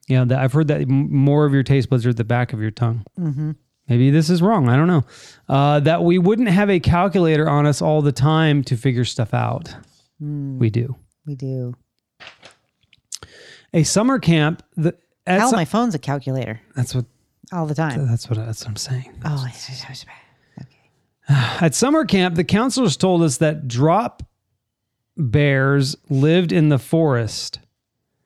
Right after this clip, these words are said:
Speaker 1: and were attracted to noise and would attack by landing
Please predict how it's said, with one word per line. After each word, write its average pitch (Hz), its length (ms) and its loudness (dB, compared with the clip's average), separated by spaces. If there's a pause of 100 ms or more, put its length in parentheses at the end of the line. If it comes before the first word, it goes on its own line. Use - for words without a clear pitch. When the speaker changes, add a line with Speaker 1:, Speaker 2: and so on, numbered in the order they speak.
(380)
Speaker 1:
and 151 380 2
were 143 400 2 (240)
attracted 165 600 0
to 143 120 4
noise 143 560 4
and 135 80 4
would 135 100 4
attack 156 480 0
by 139 140 2
landing 139 640 2